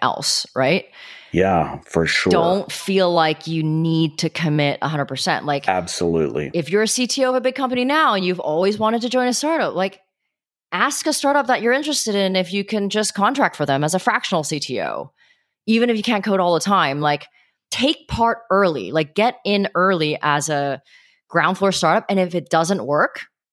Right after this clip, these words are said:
Speaker 1: you're not committed. But I think it's a great way to, like, vet other startups. And in fact,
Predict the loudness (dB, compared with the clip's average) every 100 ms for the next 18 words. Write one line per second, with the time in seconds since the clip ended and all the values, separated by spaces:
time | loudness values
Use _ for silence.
0 | -2 0 2 0 -2 -6 -6 -10 _ _
1 | _ _ _ _ 0 2 2 2 0 2
2 | 2 2 0 2 2 0 -2 _ _ _
3 | _ _ -4 -2 -2 -4 _ -4 -2 -4
4 | -4 -4 -4 -6 -8 -8 -12 _ _ _
5 | _ _ 0 2 2 2 2 0 -4